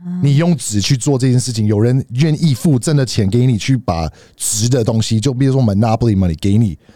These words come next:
Speaker 2: 为了这个人已经过世的去烧，哇，赚翻欸！
Speaker 1: 但
Speaker 2: 你永远就是不少或者不缺客人欸。
Speaker 1: 但你知道，就是我那个朋友啊，他烧了之后呢，就是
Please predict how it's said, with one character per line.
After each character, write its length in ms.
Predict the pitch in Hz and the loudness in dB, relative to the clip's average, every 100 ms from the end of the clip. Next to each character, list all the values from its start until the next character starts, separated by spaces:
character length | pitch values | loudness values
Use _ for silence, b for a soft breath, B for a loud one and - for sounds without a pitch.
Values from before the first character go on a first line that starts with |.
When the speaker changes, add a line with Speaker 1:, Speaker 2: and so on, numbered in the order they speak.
| B B | B B
Speaker 2:
为 160 | 156 165 | -2 0
了 80 | 131 | 0
这 100 | 139 | 0
个 80 | 120 | 0
人 120 | 101 | 2
已 40 | |
经 140 | 113 131 | 2 2
过 180 | 123 120 | 2 0
世 120 | 127 | 0
的 80 | 90 | 0
去 100 | 113 | -2
烧， 420 | - 98 92 92 b b b - | -2 0 0 -2 b b b -4
哇， 340 | 143 143 92 85 | 0 2 0 -4
赚 220 | - 135 135 | -4 -4 -2
翻 200 | 117 95 | -2 -2
欸！ 220 | 80 67 - | -2 -6 -8
Speaker 1:
但 120 | - 143 | -2 0
Speaker 2:
你 40 | |
永 140 | 151 | 2
远 120 | 156 127 | 0 0
就 120 | 139 | 0
是 120 | 135 | -2
不 140 | 135 | -2
少 340 | 147 - 85 85 | -4 -2 -2 0
或 140 | 92 127 | 0 0
者 60 | |
不 120 | 117 | -2
缺 220 | 135 - 123 | -4 -4 -2
客 200 | 131 110 | 0 0
人 140 | 73 | -2
欸。 180 | 69 - | -6 -8
Speaker 1:
但 140 | 226 214 | -6 -6
你 420 | - - - 160 | -6 -16 -20 -18
知 80 | - | -10
道， 120 | 180 | -8
就 120 | 185 | -6
是 320 | 175 175 170 160 - - | -8 -6 -8 -8 -14 -8
我 120 | 151 | -6
那 80 | 165 | -4
个 100 | 160 | -6
朋 220 | - 139 | -6 -6
友 140 | 139 | -6
啊， 140 | 117 113 | -8 -12
他 340 | - 139 135 b b b _ _ _ | -10 -8 -8 b b b _ _ _
烧 320 | - 175 165 | -10 -6 -4
了 120 | 156 | -6
之 220 | 131 - | -10 -14
后 220 | 147 - 135 | -12 -12 -12
呢， 160 | 57 | -14
就 120 | - 156 | -14 -12
是 180 | 143 | -14